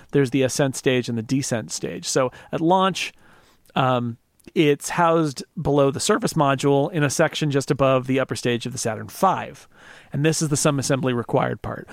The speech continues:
Once in space, the astronauts take the combined command and service modules, separate,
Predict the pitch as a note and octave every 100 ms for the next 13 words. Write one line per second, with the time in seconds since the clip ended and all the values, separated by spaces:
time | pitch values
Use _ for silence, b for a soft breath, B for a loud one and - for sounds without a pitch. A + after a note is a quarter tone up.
0 | B D3+ F#3 G#3+ F#3+ D#3+ - - G#3+ D3
1 | B2 - - B B - D#3+ G3+ - F3+
2 | D3 D3 - B B F3 D3+ - - D3
3 | C#3 D3+ D3 C#3+ D#3 D#3 D#3 - - D3
4 | C#3+ C#3 C3 - E3+ E3 - B2 A2 A2
5 | G#2 G#2+ - - _ b b b - G3+
6 | F#3+ D3 A2+ A2 - -